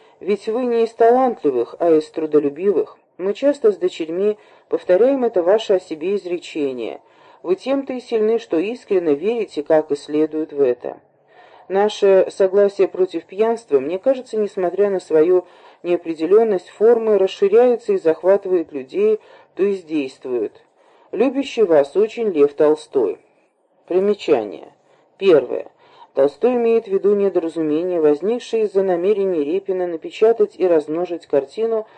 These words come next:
«Толстой на пашне». Смотри письмо сто четырнадцатое и примечание седьмое к нему.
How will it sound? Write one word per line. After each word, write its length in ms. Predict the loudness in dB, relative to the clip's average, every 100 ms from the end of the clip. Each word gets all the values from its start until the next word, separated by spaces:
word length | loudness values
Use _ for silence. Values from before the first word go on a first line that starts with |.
| -20 -20 _
«Толстой 400 | 0 0 0 -2
на 160 | 0 -2
пашне». 560 | 2 2 2 -6 -16
Смотри 400 | -12 -8 -6 -6 -10
письмо 360 | -12 -8 -8
сто 220 | -4 -4
четырнадцатое 720 | -4 -6 0 0 -2 -2 -2 -2
и 80 |
примечание 720 | -6 -6 -4 -2 -2 0 -2 -4
седьмое 460 | -6 -6 -4 -4
к 100 | -6
нему. 320 | -8 -6 -8